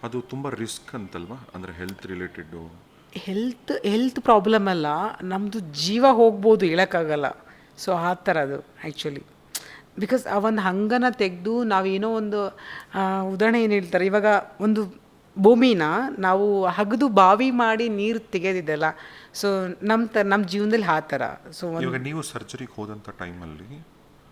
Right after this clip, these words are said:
Speaker 1: ನಿಮಗೆ ಖುಷಿ ಇತ್ತಾ, ಭಯ ಇತ್ತಾ,
Speaker 2: ಫಸ್ಟು
Speaker 1: ಅಥವಾ ಬೇಕಾ ಇದು, ಹಂಗಿತ್ತಾ, ಏನಿತ್ತು
Speaker 2: ನಾ-
Speaker 1: ಮೈಂಡ್ ಸೆಟ್ ಏನು ಅವಾಗ?
Speaker 2: ನಾನು ಫಸ್ಟ್ ಹಿಂಗ್ ಆಗ್ತೀನಿ ಅಂದಾಗ ಖುಷಿ ಇತ್ತು. But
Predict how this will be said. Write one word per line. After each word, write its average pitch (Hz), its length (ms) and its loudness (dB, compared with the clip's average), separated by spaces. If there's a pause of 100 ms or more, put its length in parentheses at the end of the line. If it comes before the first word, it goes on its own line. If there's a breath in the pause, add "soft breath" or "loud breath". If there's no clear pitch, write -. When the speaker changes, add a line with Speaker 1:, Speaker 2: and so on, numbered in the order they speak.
(540)
Speaker 1:
ನಿಮಗೆ 113 540 -12
ಖುಷಿ 104 420 -12
ಇತ್ತಾ, 90 540 -12 (380)
ಭಯ 95 340 -12
ಇತ್ತಾ, 90 560 -18 (680)
Speaker 2:
ಫಸ್ಟು 175 340 -6
Speaker 1:
ಅಥವಾ 214 220 -4
ಬೇಕಾ 110 440 -8
ಇದು, 90 400 -14
ಹಂಗಿತ್ತಾ, 90 500 -14
ಏನಿತ್ತು 98 520 -12 (360 loud breath)
Speaker 2:
ನಾ- 190 140 -2
Speaker 1:
ಮೈಂಡ್ 127 280 -6
ಸೆಟ್ - 320 -12
ಏನು 92 180 -12
ಅವಾಗ? 85 180 -16 (800)
Speaker 2:
ನಾನು 208 100 -4
ಫಸ್ಟ್ 190 240 -8
ಹಿಂಗ್ 226 180 -2
ಆಗ್ತೀನಿ 180 320 2
ಅಂದಾಗ 214 160 -2
ಖುಷಿ 208 320 -4
ಇತ್ತು. 196 540 -6 (400 loud breath)
But 185 160 -6